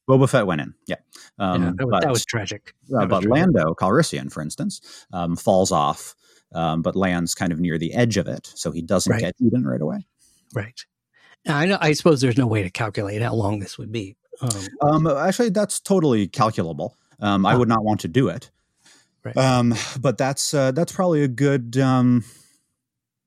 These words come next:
Speaker 1: master's thesis, actually.
Speaker 2: Oh,
Speaker 1: Uh,
Speaker 2: all right.
Speaker 1: and, uh, there's a, there's a sci-fi story that I'm blanking on at the moment, um, in which a, uh, small black hole,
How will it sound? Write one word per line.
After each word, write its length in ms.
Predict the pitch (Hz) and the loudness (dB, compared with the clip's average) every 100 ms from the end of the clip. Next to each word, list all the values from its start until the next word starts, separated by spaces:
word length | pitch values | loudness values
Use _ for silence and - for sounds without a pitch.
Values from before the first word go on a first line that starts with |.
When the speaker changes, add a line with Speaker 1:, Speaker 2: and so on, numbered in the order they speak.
| - | -2
Speaker 1:
master's 680 | 123 120 117 - 113 98 - | 2 2 2 -2 0 0 -2
thesis, 760 | 95 87 80 - - - - _ _ _ - | -4 -4 -6 -6 -6 -6 -8 _ _ _ -14
actually. 380 | 76 - - 185 _ _ _ _ - | -12 -8 -6 -6 _ _ _ _ 0
Speaker 2:
Oh, 140 | 285 | 0
Speaker 1:
Uh, 120 | 151 170 - | 0 -6 0
Speaker 2:
all 100 | 175 | 2
right. 220 | 233 - _ _ _ _ | 4 2 _ _ _ _
Speaker 1:
and, 380 | 98 92 92 87 | -2 0 0 0
uh, 340 | 87 82 80 73 | 0 2 0 -2
there's 240 | 107 92 90 | -2 0 0
a, 280 | 85 76 - _ _ _ | 0 -2 -8 _ _ _
there's 160 | - - | -18 -12
a 40 | |
sci-fi 440 | - 120 117 107 107 | -4 0 2 2 0
story 380 | - 95 78 | 0 -2 -2
that 120 | 78 76 | -4 -4
I'm 160 | 80 | -4
blanking 460 | 82 87 92 85 80 | -2 0 0 0 -2
on 300 | 71 73 - _ 82 | -4 -6 -14 _ -8
at 160 | 82 | -6
the 80 | 78 | -2
moment, 420 | 82 85 80 - _ _ _ _ - | 2 2 0 -2 _ _ _ _ -8
um, 400 | 82 78 69 69 _ - - | -2 -2 -2 -4 _ -20 -12
in 220 | 113 95 | -4 -2
which 380 | 90 85 - - 90 | 0 -2 -4 -6 -4
a, 300 | 82 78 80 | -4 -4 -6
uh, 220 | 71 65 - | -6 -10 -8
small 320 | - 110 98 | 0 2 2
black 260 | 92 78 - | 0 -2 0
hole, 340 | 90 80 80 | -2 -2 -6